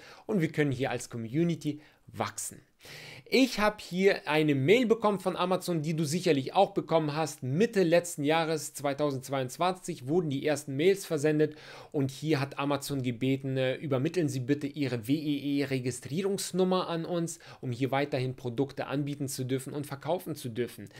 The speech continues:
Und ich habe auch erstmal gedacht, was wollen die schon wieder? Bis zum ersten Januar zweitausenddreiundzwanzig musste man sich hier schon gekümmert haben. Falls du's noch nicht getan hast, ich kann dir sagen und beruhigen, es ist noch nicht so spät.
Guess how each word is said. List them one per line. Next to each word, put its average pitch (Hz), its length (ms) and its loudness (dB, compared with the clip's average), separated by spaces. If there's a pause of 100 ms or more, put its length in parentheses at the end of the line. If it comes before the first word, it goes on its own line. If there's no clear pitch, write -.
(400)
Und 151 120 4
ich 160 120 6
habe 175 160 2
auch 180 160 8
erstmal 160 340 2
gedacht, 151 280 4
was 135 200 -2
wollen 139 280 0
die 180 120 0
schon 202 280 2
wieder? 190 260 8
Bis 135 220 -4
zum 139 120 -2
ersten 160 440 0
Januar 156 320 2
zweitausenddreiundzwanzig 139 1400 0
musste 180 400 2
man 165 200 0
sich 139 200 -4
hier 143 100 0
schon 131 220 -4
gekümmert 120 500 -2 (140)
haben. 196 340 4 (480)
Falls 151 340 2
du's 165 120 -6
noch 170 140 4
nicht 170 160 2
getan 156 420 2
hast, 156 300 -2
ich 139 180 -8
kann 139 160 -2
dir 127 100 0
sagen 131 380 0
und 131 220 -6
beruhigen, 131 480 0
es 135 180 -4
ist 165 160 -2
noch 139 160 2
nicht 151 180 2
so 127 120 0
spät. 233 440 -2